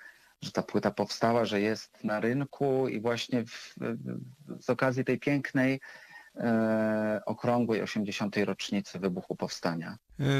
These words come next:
Speaker 2: powstaniem warszawskim, powstaniem na Woli interesowałeś się już od dawna, bowiem rozmawialiśmy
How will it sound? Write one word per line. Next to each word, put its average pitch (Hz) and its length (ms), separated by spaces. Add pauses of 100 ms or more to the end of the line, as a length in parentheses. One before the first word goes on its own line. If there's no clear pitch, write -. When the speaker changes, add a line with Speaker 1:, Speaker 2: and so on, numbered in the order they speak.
Speaker 2:
powstaniem 220 560
warszawskim, 202 760
powstaniem 143 540
na 160 140
Woli 165 640
interesowałeś 160 800
się - 240
już 143 320
od 151 180
dawna, 139 400
bowiem 143 500
rozmawialiśmy 131 1600